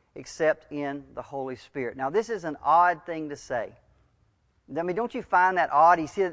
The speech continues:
he says, "I don't want you to be uninformed about spiritual gifts."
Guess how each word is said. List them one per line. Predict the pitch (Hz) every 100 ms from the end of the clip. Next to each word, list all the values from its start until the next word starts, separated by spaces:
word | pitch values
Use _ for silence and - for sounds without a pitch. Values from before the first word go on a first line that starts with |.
| 165
he | 180
says, | 208 175
"I | 165
don't | 247
want | 277 -
you | 226
to |
be | 214
uninformed | 196 214 208 202 196 180
about | 170 147
spiritual | - 175 170 170
gifts." | 151 175 151 127 -